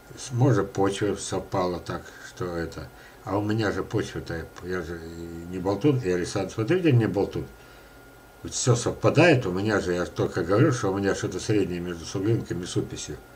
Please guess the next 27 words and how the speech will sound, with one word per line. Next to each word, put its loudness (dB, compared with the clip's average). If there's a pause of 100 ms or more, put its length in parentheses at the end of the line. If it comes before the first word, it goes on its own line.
(480)
Так? 2 (1900)
Для 4
уссурийка, 8
она 2
же 6
груша, 8 (100)
как, -6 (880)
пусть -4
уссурийка, 4
но -2
она 4
груша. 4 (2750)
Как 0
раз 8
для 4
этого, 0
а 0
на, 0
на 2
жирных 4
почвах -4
она -4
не -2
идёт, 2
потому -4
что -8
там -2